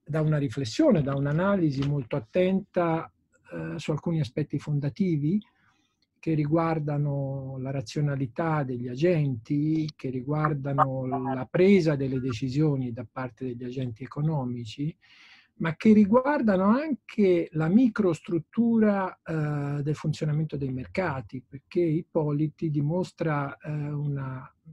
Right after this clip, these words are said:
come dire, consapevolezza che non è facile trovare, eh, in alcuni degli autori che cita, eh, sulla, eh,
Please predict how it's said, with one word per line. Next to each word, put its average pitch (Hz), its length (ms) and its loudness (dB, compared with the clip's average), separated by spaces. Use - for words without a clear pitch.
come 143 160 -10
dire, 143 240 -2
consapevolezza 151 1300 -2
che 143 160 -6
non 143 220 -2
è 180 120 0
facile 156 580 -4
trovare, 139 720 -4
eh, 135 180 -12
in 143 240 -2
alcuni 151 460 4
degli 131 240 -2
autori 131 760 -2
che 120 140 -12
cita, 147 680 -4
eh, 139 340 -6
sulla, 160 720 2
eh, 135 640 -8